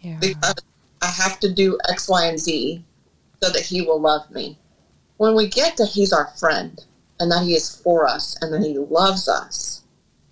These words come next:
Speaker 2: that's when we get to breathe and be like, "Oh, I wanna be in this with you," because the more I'm in this with you, the more I get to know you. And it's not
Speaker 1: Mm-hmm.
Speaker 2: about being right. It's about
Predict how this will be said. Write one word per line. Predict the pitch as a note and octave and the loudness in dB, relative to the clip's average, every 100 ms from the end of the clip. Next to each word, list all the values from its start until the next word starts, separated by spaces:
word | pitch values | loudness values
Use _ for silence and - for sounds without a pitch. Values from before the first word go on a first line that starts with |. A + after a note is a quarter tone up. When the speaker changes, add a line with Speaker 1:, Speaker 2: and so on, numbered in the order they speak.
| _ _ _ _ | _ _ _ _
Speaker 2:
that's | B3+ D#4 | -2 0
when | D#4 C#4 | 0 2
we | A3 | 2
get | G3 | 2
to | D#3 | 0
breathe | D#3+ F#3+ G3 C#3 D3 E3+ - _ - | 2 2 2 0 -2 -8 -18 _ -2
and | F3+ | 4
be | |
like, | F#3+ F#3 F#3 - | 4 4 0 -4
"Oh, | A3 G#3 | 2 4
I | F3+ E3 | 4 2
wanna | E3 F3 A3+ G3+ | 2 2 4 2
be | D#3+ | 2
in | D#3+ D#3 | 2 2
this | D3 - | 0 -2
with | D3+ F#3 A3 A3 | 0 4 4 2
you," | E3+ D3+ | -4 -2
because | D3+ - - A3+ A3 C3+ G#2+ - - - _ _ _ _ _ _ _ | -4 -4 -2 2 2 2 -2 -6 -8 -10 _ _ _ _ _ _ _
the | F#3 | 2
more | F#3+ G#3+ A#3+ | 4 6 4
I'm | G#3 | 2
in | E3+ G3 | 2 2
this | F3 | 2
with | G3 G3 | 0 0
you, | F3+ | 0
the | E3+ | 0
more | F3 A#3 | 2 4
I | F3+ | 2
get | D#3+ D3+ | 2 -2
to | - | -2
know | C3 E3 | 2 2
you. | G#3 A#2+ D#2 - - - | 2 0 -2 -4 -12 -6
And | E3+ | -2
it's | D#3+ E3 | -2 0
not | E3+ E3+ | 0 0
Speaker 1:
Mm-hmm. | |
Speaker 2:
about | G3+ F3 - _ _ _ - | 0 -2 -6 _ _ _ -2
being | A#3 A3 G3+ D#3+ E3 D#3 | 2 4 4 4 0 0
right. | E3+ F3 - - - - | 2 2 0 -4 -8 -4
It's | F3+ - | -2 0
about | E3 E3+ E3+ D#3+ D#3 - - | 0 2 2 4 2 0 -8